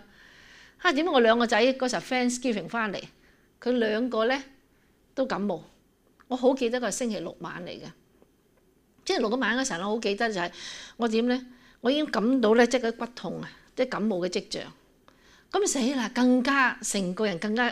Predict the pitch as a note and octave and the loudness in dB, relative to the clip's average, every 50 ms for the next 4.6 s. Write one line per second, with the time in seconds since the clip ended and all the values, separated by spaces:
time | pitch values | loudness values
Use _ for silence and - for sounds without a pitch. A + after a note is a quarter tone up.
0 | B3 - - - C4 G3+ F3 - - E3+ F3 F3+ G3+ F#3 D#3+ E3 G#3 A3 G#3+ - | -4 -6 -4 -2 -2 -2 -2 -4 -6 -8 -6 -4 -4 -4 -2 -2 -4 -4 -2 -2
1 | A#3+ G3 F3 E3+ - - - F#3+ G3+ G#3 F3+ - - A#3 A3+ G#3+ G3 - - - | -2 -2 -4 -4 -6 -8 -8 -8 -6 -6 -8 -6 -4 -4 -2 -2 -4 -4 -6 -8
2 | D#3+ D#3+ - - - - - - - - _ - - A#3 A#3 A#3 B3+ C#4+ C4+ A3 | -10 -12 -14 -20 -20 -20 -20 -20 -20 -20 _ -4 -2 0 2 2 2 0 0 0
3 | F#3 G3+ A3+ A3+ A#3 G#3 F#3+ F3+ F3 - G#3 - G#3+ G#3+ B3 D4 - - A#3 G3+ | -2 -2 0 -2 -2 -2 -4 -6 -8 -10 -6 -2 0 0 2 2 2 2 0 0
4 | B3+ G3 G#3 A#3 A#3+ G#3+ G3 F#3 F#3+ F#3 F3 E3+ | 2 2 2 2 2 0 -2 -2 -2 -2 -2 -2